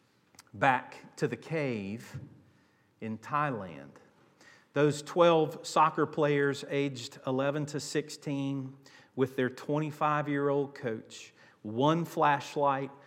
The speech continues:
no shoes, had hiked one mile into the darkness of a cave, only to find the monsoon rains had,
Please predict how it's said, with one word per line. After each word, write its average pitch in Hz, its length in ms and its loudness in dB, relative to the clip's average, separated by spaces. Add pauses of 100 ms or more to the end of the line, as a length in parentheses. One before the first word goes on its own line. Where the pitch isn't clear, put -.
(140)
no 127 420 4
shoes, 117 840 -4 (460)
had 127 220 -4 (120)
hiked 147 420 0
one 160 640 -2
mile 135 840 -2
into 131 720 -4 (220)
the 127 80 -4
darkness 139 840 0
of 127 160 -4
a 127 60 -4
cave, 120 680 -6 (440)
only 170 240 4
to 165 80 2
find 156 420 4
the 139 60 4
monsoon 156 640 0
rains 151 640 0 (320)
had, 131 320 -2